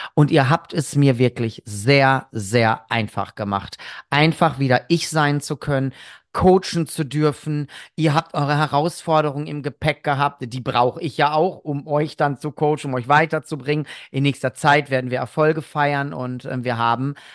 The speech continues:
einen richtig geilen Workshop gehabt am Dienstagabend. Und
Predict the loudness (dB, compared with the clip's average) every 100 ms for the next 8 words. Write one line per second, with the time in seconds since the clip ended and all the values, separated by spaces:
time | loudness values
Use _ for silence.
0 | -10 -2 -2 0 -4 -6 -10 -2 2 2
1 | 2 0 0 -2 -2 -6 -4 -4 -4 -6
2 | -8 -8 -8 -6 -4 0 2 2 -2 -6
3 | -4 -2 -2 -4